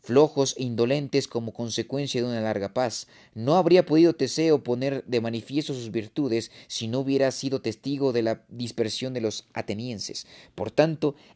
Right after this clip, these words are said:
esas oportunidades permitieron que estos hombres realizaran felizmente sus designios,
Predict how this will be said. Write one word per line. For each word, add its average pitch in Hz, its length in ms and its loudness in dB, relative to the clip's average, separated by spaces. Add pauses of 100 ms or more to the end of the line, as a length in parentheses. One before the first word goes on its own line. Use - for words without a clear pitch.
esas 202 260 2
oportunidades 143 680 0
permitieron 123 880 -4
que 120 160 0
estos 175 240 -2
hombres 156 240 -4
realizaran 135 460 -4
felizmente 139 540 -6
sus 110 160 -10
designios, - 560 -10